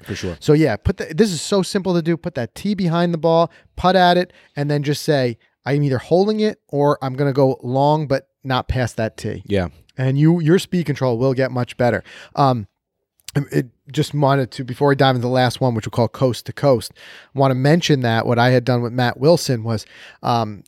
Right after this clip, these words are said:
Speaker 2: and this video you can see on our YouTube channel or on Golficity, um, we worked with a, he gave me a little circle,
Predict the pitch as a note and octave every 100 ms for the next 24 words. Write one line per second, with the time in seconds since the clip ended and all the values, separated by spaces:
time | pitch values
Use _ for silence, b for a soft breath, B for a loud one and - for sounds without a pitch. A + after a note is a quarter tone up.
0 | - C#3+ C#3+ D3 D#3 E3 D3+ C#3 A#2+ -
1 | C#3 B2 C3 B2 B2 - B2+ A#2 A#2 A#2
2 | A2+ A2 - A#2 - A2 G#2 B B -
3 | B2 A#2 A2+ - C3 D3 D3 D3+ - -
4 | C#3 E3 G#3+ - D#3+ C#3+ - _ _ _
5 | _ D3+ C3+ A#2 C3+ F3 F3 C3 C#3+ B2+
6 | - A2 - C2+